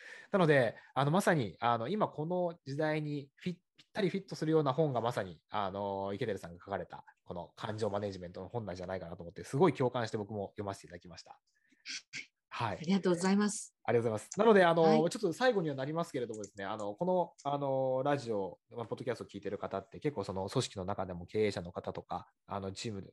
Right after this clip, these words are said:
Speaker 1: 率いてるリーダーの方も多いと思いますんで、このテーマとしてはイーキューとか、この感情をマネジメントするみたいなところで、なんかそのリーダー、経営者の皆さんに向けて、池寺さんから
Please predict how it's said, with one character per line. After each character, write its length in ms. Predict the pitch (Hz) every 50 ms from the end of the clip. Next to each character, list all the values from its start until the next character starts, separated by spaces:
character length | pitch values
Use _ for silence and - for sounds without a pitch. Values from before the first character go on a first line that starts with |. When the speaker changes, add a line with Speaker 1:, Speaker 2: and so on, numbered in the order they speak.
| _ -
Speaker 1:
率 240 | - - - - 120
い 20 |
て 100 | 98 95
る 60 | 85 92
リ 140 | 120 143
ー 20 | 127
ダ 80 | 95
ー 20 | 87
の 60 | 87
方 180 | - 92 95 92
も 140 | 90 98
多 80 | 104 110
い 40 | 98
と 60 | -
思 100 | 85 87
い 40 | 87
ま 100 | 87 90
す 120 | - - 85
ん 40 | 85
で、 280 | 95 98 98 92 87 - _ - - - _ _
こ 160 | - - 127
の 220 | 123 117 113 110 - -
テ 100 | 160 160
ー 40 | 143
マ 100 | 117 110
と 80 | 104
し 60 | - -
て 60 | 113
は 100 | 98 87
イ 140 | 82 117 131
ー 60 | 131 135
キ 120 | - 165
ュ 40 | 151
ー 20 |
と 80 | 131 104
か、 120 | - 90
こ 120 | - - 92
の 80 | 90
感 320 | - - - 147 151 156 147
情 120 | 156 160
を 60 | 151
マ 140 | 135 123 127
ネ 120 | 147 151 139
ジ 100 | 127 120
メ 80 | 104
ン 80 | 98 98
ト 100 | - 92
す 100 | - -
る 120 | 151 170
み 80 | 156 139
た 100 | 135 104
い 60 | 90
な 80 | 82 -
と 100 | - -
こ 120 | - 107
ろ 80 | 101 95
で、 200 | 101 104 92 - _ _ _ _ _ _
な 80 | 160
ん 40 | 139
か 60 | 120
そ 60 | - 113
の 80 | 101
リ 160 | 113 143 147 127
ー 20 |
ダ 260 | 107 101 87 85 80
ー、 20 | - _
経 220 | - 123 123 131
営 60 | 127
者 100 | 117 113
の 60 | 92
皆 180 | 92 101 107 107
さ 100 | - 101
ん 60 | 92
に 80 | 92 87
向 100 | 87 90
け 120 | 90 87
て、 260 | - 95 92 80 - _
池 120 | - 104 113
寺 160 | 107 92 90
さ 80 | 92
ん 40 | 87
か 100 | 85 85
ら 160 | 85 80 -